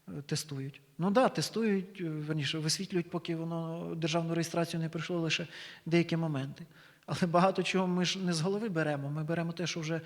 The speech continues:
було напрацьовано. Там є директива Д двадцять п'ять. Хто знає, що таке Д двадцять п'ять?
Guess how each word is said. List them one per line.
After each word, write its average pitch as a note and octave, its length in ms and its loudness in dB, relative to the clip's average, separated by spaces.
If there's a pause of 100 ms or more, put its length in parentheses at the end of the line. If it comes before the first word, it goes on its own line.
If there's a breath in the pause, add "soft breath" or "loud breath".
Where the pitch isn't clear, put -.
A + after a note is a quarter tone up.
(300 loud breath)
було F3 240 2
напрацьовано. D#3+ 640 0
Там G#3 160 2
є B3+ 80 4
директива F3+ 480 4
Д F3 120 4
двадцять E3 360 0
п'ять. D3+ 320 2 (680 loud breath)
Хто F3+ 200 -2
знає, A#3+ 320 0
що - 100 -8
таке E3 220 -6
Д D#3 200 -8
двадцять D3 300 -10
п'ять? C#3 220 -10